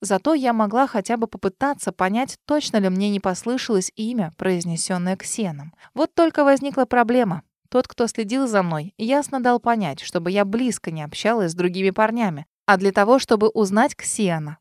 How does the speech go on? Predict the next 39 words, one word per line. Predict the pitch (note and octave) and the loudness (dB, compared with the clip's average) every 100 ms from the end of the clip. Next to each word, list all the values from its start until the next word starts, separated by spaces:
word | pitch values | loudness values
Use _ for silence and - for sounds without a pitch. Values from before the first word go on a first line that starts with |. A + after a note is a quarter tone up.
| - | -6
мне | G3+ G3+ | -2 -2
следовало | - A#3+ C4 C4+ C#4 | 0 0 0 0 0
ближе | G#3+ F3 E3+ | 0 -4 -4
подобраться | G#3 G#3 A3 B3+ - - | 0 2 4 2 -2 -8
к | |
нему. | E3+ D#3 C3+ _ - | -8 -8 -10 _ -4
Конечно, | F3+ G#3 D4 A#3+ | -2 0 -2 -2
если | F3+ F3+ G3 | -2 0 -2
это | G3 | 0
возможно, | A3+ C4 C#4 A#3 F3 D3 | 0 0 2 0 0 -6
в | - | -8
чем | F3 | -4
я | F3 E3+ | 0 2
очень | A3 - F3+ | 2 0 -4
сильно | - F3+ F3+ | -4 -2 -2
сомневалась. | - F#3+ G#3 G3 C#3+ - - _ _ _ | -2 -2 0 -2 -8 -14 -20 _ _ _
Следующим | - F#4 E4 D4+ D4+ D4+ | 0 4 4 4 2 2
утром | F#4 D#4 D4 | 2 2 2
я | B3+ | 0
все | - D4+ | 2 4
же | C4+ | 4
опять | A#3 C4+ - | 4 2 0
пришла | A3 - A3+ | -4 0 0
в | A3 | 2
университет, | G#3+ G#3 - G#3 - D#3+ - - - | 0 -2 -4 -6 -4 -6 -6 -20 -12
ведь | F#3+ F3+ | -6 0
другого | F#3+ G#3 C#4+ C#4+ | 4 6 6 6
места, | B3+ B3+ - D4 C4 | 2 0 2 0 0
где | A3 F#3 | -4 -2
я | F3+ | -2
могла | F3 F3+ G#3+ | 0 2 2
бы | G#3 | 2
встретиться | F#3 - G#3 G3+ F#3+ | -2 -4 -4 -4 -6
с | - | -8
Ксеном, | - A#3 C4 C4 C4 A#3 | -6 -2 0 0 -4 -4
пока | D#3+ D#3 G3 | -6 -2 -4
что | - B3 | -2 -4
не | B3+ | -2
знала. | G#3+ D#3 C#3 | -2 -2 -6